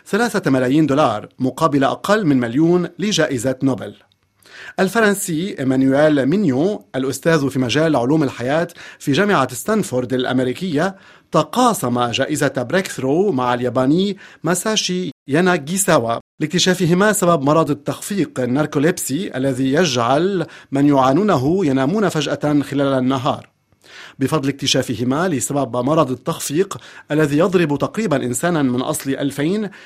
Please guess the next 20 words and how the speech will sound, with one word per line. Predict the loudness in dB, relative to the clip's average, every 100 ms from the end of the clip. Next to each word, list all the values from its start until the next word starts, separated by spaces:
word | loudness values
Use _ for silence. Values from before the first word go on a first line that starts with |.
| -10
يجري | 0 2 2 2
العمل | 2 4 4 2
راهنا | 2 0 0 0 0 0
على | -2
تطوير | -2 -6 -4 -4 -2
أدوية | -2 0 0
واعدة | 2 2 0 0 0 -2 -6 -20 -4
بعدما | 2 2 4 2
توصلا | 2 0 0 0 2 2 0
إلى | -4
قناعة | 0 0 2 2
مفادها | 0 -2 0 0 0 0 -2 -8 -20 -4
أن | 2 2 2
سبب | 0 0 2
النوم | 4 4 2 2 0
فجأة | 0 -2 0 -2
في | 0
النهار | -4 0 2 2 0 -8 -16 0
هو | 2
انعدام | 4 2 2 2 2 0